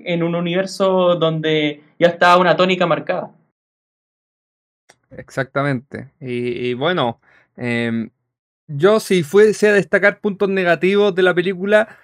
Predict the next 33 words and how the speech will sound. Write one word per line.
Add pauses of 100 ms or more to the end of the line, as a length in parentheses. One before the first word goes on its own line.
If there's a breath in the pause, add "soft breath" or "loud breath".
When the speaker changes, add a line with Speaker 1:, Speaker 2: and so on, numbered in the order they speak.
(140 soft breath)
Speaker 2:
destacaría
un
poco
la
cara
de
modok, (480)
porque
sí
se
ve
media
rara. (1120)
Para
mí
no
está
mal
hecha, (120)
pero
sí
se
ve
rara. (920)
También, (280)
eh,
la
cara
de
Kang
cuando
está
azul,